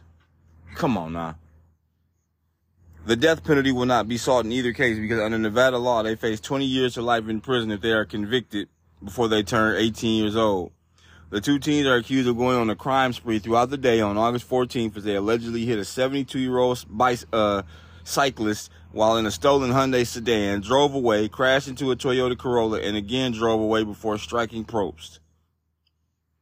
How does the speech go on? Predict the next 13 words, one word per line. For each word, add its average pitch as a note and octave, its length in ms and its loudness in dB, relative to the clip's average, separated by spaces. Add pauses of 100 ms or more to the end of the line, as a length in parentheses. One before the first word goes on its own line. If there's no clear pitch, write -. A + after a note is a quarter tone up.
(360)
They A2 160 2
later B2+ 320 4
apparently A#2+ 480 0
stole A2+ 360 0
two D#3 200 -2
more C#3 240 -2
cars A2+ 320 0
before A2 320 -6
crashing A#2+ 420 -2
them A#2 160 -2
into A2 220 -4
each G2 240 -8
other. F2 320 -8